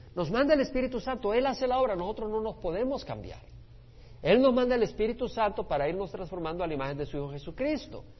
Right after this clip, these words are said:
Y esa obra la completa cuando Él viene por nosotros. Cuando Él viene por nosotros, nos da un cuerpo totalmente regenerado,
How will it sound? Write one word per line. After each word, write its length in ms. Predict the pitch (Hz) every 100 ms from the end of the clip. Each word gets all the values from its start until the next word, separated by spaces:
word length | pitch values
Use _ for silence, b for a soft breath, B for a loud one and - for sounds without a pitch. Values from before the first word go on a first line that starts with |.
| b b b -
Y 140 | 160
esa 320 | 214 - 208
obra 280 | 196 208 196
la 140 | 170
completa 580 | - 131 110 180 214 -
cuando 260 | 143 127 123
Él 120 | 120
viene 380 | 107 131 160 175
por 200 | 170 147
nosotros. 560 | 143 - 117 - -
Cuando 220 | 120 110 123
Él 60 |
viene 220 | 175 254
por 140 | 277 285
nosotros, 640 | 254 - 262 254 190 185 B B B
nos 200 | 143 123
da 160 | 165 175
un 120 | 156
cuerpo 440 | 160 180 202 196
totalmente 720 | 147 123 139 131 147 196 196 160
regenerado, 880 | 131 110 117 113 127 175 220 247